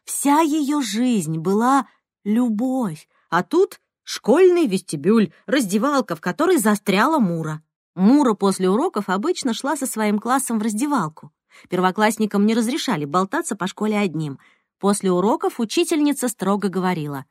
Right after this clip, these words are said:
«Построиться, не расползаться по школе, как тараканы».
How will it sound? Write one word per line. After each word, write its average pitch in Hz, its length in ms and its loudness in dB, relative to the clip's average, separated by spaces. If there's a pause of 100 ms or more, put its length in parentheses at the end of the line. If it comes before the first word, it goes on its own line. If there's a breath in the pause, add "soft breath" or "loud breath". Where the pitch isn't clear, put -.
(220)
«Построиться, 262 960 2 (240)
не 269 240 4
расползаться 226 760 2
по 359 140 2
школе, 196 400 2
как 190 220 -2
тараканы». 165 720 -2